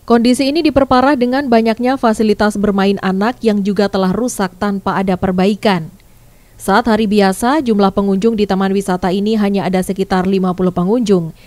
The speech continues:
dan saat weekend atau akhir pekan juga tidak ada peningkatan pengunjung signifikan. Suciptawati, Ketua Paguyuban Pedagang di Wisata Tawun, mengakui jika tambahnya fasilitas kafe belum mampu menarik minat pengunjung atau wisatawan ke Tawun.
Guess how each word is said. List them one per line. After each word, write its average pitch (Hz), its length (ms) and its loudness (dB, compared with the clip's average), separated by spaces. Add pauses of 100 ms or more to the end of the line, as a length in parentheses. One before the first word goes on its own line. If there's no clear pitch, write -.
(160)
dan 185 240 0
saat 190 240 0
weekend 202 480 0
atau 190 240 -2
akhir 185 240 -2
pekan 220 480 -4
juga 190 160 0
tidak 185 320 0
ada 180 80 -2
peningkatan 180 560 -2
pengunjung 185 560 -2
signifikan. 180 720 0 (1120)
Suciptawati, 277 720 2
Ketua 285 320 0
Paguyuban 254 560 0
Pedagang 233 480 2
di 220 80 0
Wisata 214 400 -2
Tawun, 214 320 0
mengakui 208 640 -2
jika 202 240 -2
tambahnya 196 480 0
fasilitas 196 560 -2
kafe 214 480 -2
belum 190 320 0
mampu 196 160 -2
menarik 196 320 -2
minat 190 320 -4
pengunjung 190 560 -2
atau 190 320 -4
wisatawan 180 560 -2
ke - 80 -4
Tawun. 202 480 0